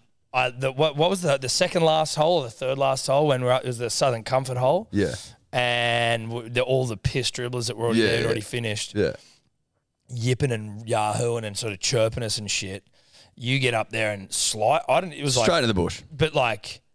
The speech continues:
Speaker 1: almost went behind you.
Speaker 2: It went, it went at a right angle.
Speaker 1: Yeah.
Speaker 2: Like, dir-, like, so what's that? One eighty degrees.
Speaker 1: One eighty from where you were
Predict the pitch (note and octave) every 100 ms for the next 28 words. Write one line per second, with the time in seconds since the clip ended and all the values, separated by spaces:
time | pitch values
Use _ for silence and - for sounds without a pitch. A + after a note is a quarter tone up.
0 | _ _ _ - G#3+ D#3+ D3 G#2+ A2 A2+
1 | D3 G#2+ - - _ - A2 B2+ A2 E2
2 | _ _ _ - - G2+ A#2+ A2 - G#2
3 | G2 G2+ A#2+ G1+ - C#3+ G#2+ G2+ G#2+ F#2+
4 | F2+ G2 - A2+ G#2 A2+ A#2 F#2+ G#2+ G2
5 | G2 F2+ F#2+ G2+ B2+ C#3 C#3 B2+ C3 A#2
6 | A2+ - B2 A#2+ A#2+ A#2 A2+ A2+ G#2+ G2
7 | A#2